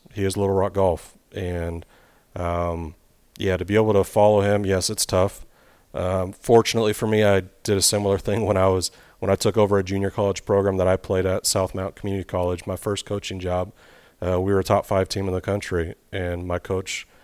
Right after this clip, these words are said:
had won a national championship. So, but I like having that pressure. I lo-, like having my back against the wall, and, you know, we won three more national titles down there, and I wanna add to Wynn's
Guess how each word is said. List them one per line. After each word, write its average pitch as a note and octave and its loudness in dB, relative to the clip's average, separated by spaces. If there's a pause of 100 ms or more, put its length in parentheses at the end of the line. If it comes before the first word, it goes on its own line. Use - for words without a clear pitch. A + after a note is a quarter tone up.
(140)
had F2+ -2
won G2 0
a G2 2
national F2+ -2
championship. - -6 (480)
So, - -12
but F2 2 (520)
I F#2+ 0
like F2+ 2
having F2+ -2
that F2 -6
pressure. F2+ -4
I F2+ -4
lo-, F#2 0
like F#2 -4
having F#2+ -4
my F2+ -2
back F2+ -2
against F#2 -6
the - -8
wall, F2+ -2
and, E2+ -6 (480)
you E2+ -8
know, F2 -4
we F2 -8 (340)
won F2+ -4 (100)
three F#2+ -2
more F#2 -2
national F2+ -2
titles F2+ -2
down F2 -2
there, F#2 -4
and F#2+ -6 (140)
I F2 -4
wanna F2+ -2 (540)
add G2 2
to F#2 2
Wynn's F#2 -4